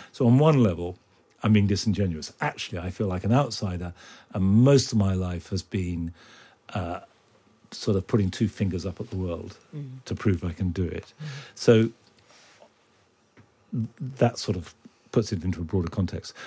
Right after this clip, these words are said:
Speaker 1: But I think much more importantly, uh, we live in a world where, you know, I would like to see the main presenter of Gardeners' World. I think there are women who could do it as well as any men that are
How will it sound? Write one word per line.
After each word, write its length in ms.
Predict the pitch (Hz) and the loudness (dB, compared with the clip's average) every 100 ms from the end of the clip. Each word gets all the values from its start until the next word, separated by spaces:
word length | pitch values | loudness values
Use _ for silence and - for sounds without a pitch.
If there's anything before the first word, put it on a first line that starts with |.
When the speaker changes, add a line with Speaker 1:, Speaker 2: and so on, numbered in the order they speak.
| - | -4
Speaker 1:
But 100 | - | 2
I 40 | 143 | 4
think 140 | 196 | 8
much 280 | 175 214 - | 8 6 4
more 80 | 107 | 0
importantly, 680 | 87 135 107 107 80 82 98 _ _ _ _ _ - | 0 0 -2 -6 -10 -12 -16 _ _ _ _ _ -4
uh, 320 | 127 123 123 - _ | 0 2 0 -4 _
we 200 | - 139 | -2 2
live 200 | 160 202 | 4 4
in 80 | 220 | 6
a 60 | 120 | 2
world 440 | 85 80 80 107 | 0 -6 -6 -6
where, 600 | 135 139 135 135 135 131 - _ _ _ _ _ - | -6 0 2 4 2 0 -6 _ _ _ _ _ -2
you 100 | 185 | 0
know, 160 | 107 - | 0 0
I 140 | 180 | 2
would 160 | 208 113 | 4 4
like 220 | 95 90 | 0 -2
to 80 | - | -10
see 160 | - 95 | -4 -4
the 180 | 87 | -2
main 260 | 113 95 87 | 0 0 0
presenter 380 | - 90 87 87 | -2 -4 -4 -6
of 80 | 80 | -6
Gardeners' 300 | 87 85 98 | -6 -4 -2
World. 160 | 104 - - _ _ - | -4 -6 -20 _ _ -4
I 80 | |
think 280 | 175 196 180 | -2 0 0
there 100 | 131 | 0
are 40 | 131 | 2
women 380 | 123 135 143 | 4 2 4
who 100 | 127 | 2
could 120 | 117 113 | 2 0
do 100 | 123 | 0
it 120 | - _ _ _ _ - | -2 _ _ _ _ -6
as 140 | 117 104 | -4 2
well 200 | 120 131 | 4 6
as 120 | 120 | 4
any 220 | 123 123 | 4 4
men 260 | 110 107 98 | 2 2 -2
that 120 | 90 | -4
are 100 | 90 | -4